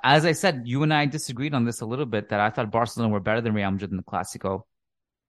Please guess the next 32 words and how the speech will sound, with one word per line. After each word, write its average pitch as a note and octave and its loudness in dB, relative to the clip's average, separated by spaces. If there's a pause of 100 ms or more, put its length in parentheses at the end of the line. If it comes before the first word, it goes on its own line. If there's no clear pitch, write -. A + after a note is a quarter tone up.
(340)
If B2+ 2
they C#3+ 6
defended C3+ 4
like A2+ 0
that A2+ 2
against G#2+ -4
Bayern G2+ 2
Munich B2 0 (580)
and G2+ -2
Liverpool A#2 -4
and G#2 -2
all A2 0
these A2 -4
teams, C3 0
they A2+ 2
would A2+ 0
have B2+ -4
been, A#2 -2 (380)
they A#2 -2
would A#2+ -2
have B2+ -2 (500)
been A#2+ 2
still B2 -2
in A#2 2
Europe. B2+ -2 (1300)
<sighs> - -14
I B2+ 6
did D#3 2
wanna D#3+ 6
ask C#3+ 2
you C3 -8
something B2 -2